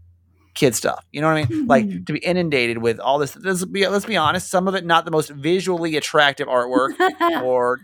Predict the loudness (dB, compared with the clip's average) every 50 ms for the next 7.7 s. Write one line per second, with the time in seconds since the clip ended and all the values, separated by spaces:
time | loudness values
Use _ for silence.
0 | _ -4 0 0 0 2 2 2 2 2 2 -2 -2 -2 -2 -2 0 0 0 2
1 | 2 2 2 0 -2 -4 -6 -10 _ _ -8 -4 -2 -2 0 0 0 0 0 -2
2 | 0 0 0 2 2 2 0 0 -2 -2 -4 -4 -2 -2 -2 -2 0 0 -2 0
3 | 0 -2 -4 -6 -8 -2 2 2 2 2 2 -4 -4 -4 -2 -2 -2 -4 -6 -4
4 | -2 0 0 2 0 0 -2 -2 -2 -2 -2 0 -2 -2 -8 _ _ _ -2 0
5 | 2 2 2 2 2 2 4 2 2 2 0 -4 -4 -2 0 0 0 0 -2 0
6 | 0 0 0 0 -4 _ -2 -2 -2 -2 -2 -2 -2 0 2 4 4 2 2 0
7 | -2 -2 -2 -2 -2 0 0 0 0 0 -2 -6 -8 -10